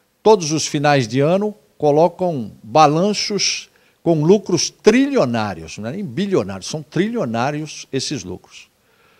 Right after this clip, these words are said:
Os bancos abrem dez da manhã, fecham às quatro da tarde. É, queria saber, Paulinho, começando por você e também depois o Miguel e a, e a, e a Fábia, sobre essa questão.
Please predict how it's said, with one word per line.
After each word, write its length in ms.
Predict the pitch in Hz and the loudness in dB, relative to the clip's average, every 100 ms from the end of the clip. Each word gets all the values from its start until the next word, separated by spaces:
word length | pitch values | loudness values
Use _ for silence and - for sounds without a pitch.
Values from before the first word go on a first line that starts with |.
| _ _ _ _ | _ _ _ _
Os 120 | 151 | -8
bancos 460 | 113 175 254 247 123 | 6 8 8 6 4
abrem 360 | 143 123 117 107 | 6 4 0 0
dez 280 | 120 175 | 2 4
da 100 | 131 | 2
manhã, 300 | 147 143 165 | 0 0 -2
fecham 340 | 175 180 - 170 | -2 -2 -2 -4
às 120 | 143 | -4
quatro 240 | - 139 | 0 0
da 100 | 139 | 0
tarde. 580 | 135 - 85 78 - - _ _ _ _ _ _ _ _ _ _ | -4 -6 -12 -14 -20 -20 _ _ _ _ _ _ _ _ _ _
É, 160 | - 156 | -2 -2
queria 320 | - - 214 | -2 0 2
saber, 340 | 202 139 139 170 | 4 4 4 2
Paulinho, 360 | 135 117 113 | 2 0 -2
começando 440 | - 120 107 123 110 | -4 -4 -4 -4 -6
por 160 | 117 | -8
você 440 | 98 104 - 147 147 | -8 -8 -2 2 2
e 40 | |
também 300 | 104 95 120 | 0 -6 -4
depois 300 | 104 107 117 | -4 -4 -4
o 80 | 104 | -6
Miguel 400 | 92 85 127 113 | -8 -6 -4 -2
e 80 | 98 | -6
a, 160 | 85 - | -10 -14
e 120 | 90 | -14
a, 280 | 92 80 87 _ _ - | -14 -16 -20 _ _ -16
e 60 | |
a 60 | 85 | -16
Fábia, 500 | - 127 135 87 85 _ _ _ _ _ _ | -8 -2 -2 -4 -14 _ _ _ _ _ _
sobre 260 | - 220 233 | -4 0 2
essa 180 | 208 233 | 2 0
questão. 600 | 220 165 - 110 95 | 0 -2 -2 -4 -6